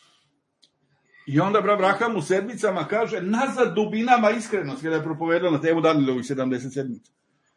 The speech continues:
U molitvi na kraju, u jeku kubanske krize, kaže, „Nazad u dubine iskrenosti.” Nemojte se bojati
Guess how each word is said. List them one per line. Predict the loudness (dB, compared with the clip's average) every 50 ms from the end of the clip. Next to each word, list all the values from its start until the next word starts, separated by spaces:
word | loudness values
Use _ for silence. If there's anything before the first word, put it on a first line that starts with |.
| _ -2
U | 2 6
molitvi | 10 10 10 10 8 4 0 -2
na | -2 0 2
kraju, | 4 6 6 6 6 6
u | 4
jeku | 4 4 4 4 0 -4 -6 -4
kubanske | 0 2 2 2 2 0 -2 -2 -2
krize, | -2 -4 -4 -4 -4 -6 -6 -4
kaže, | -2 -2 -2 -2 -2 -2
„Nazad | -2 0 4 4 4 4 6 6 4 4 4 2
u | -4
dubine | -4 -4 -4 -2 -2 -2 0 2 2 0
iskrenosti.” | 0 -2 -6 -4 -2 -2 -2 -2 -4 -10 -16 _ _ _ _ _ _ _ _ _ _ _ _ _ _ _ _ _ _ _ _ _ _ -20 _ _ _ _ _ _ _ _ _ _ _ _ _ _ _ _ _ _ _ _ _ _ _ _ _ _ _ 0
Nemojte | 2 6 6 6 6 6 4 4
se | 8 8
bojati | 8 10 10 12 12 12 12 10 6 2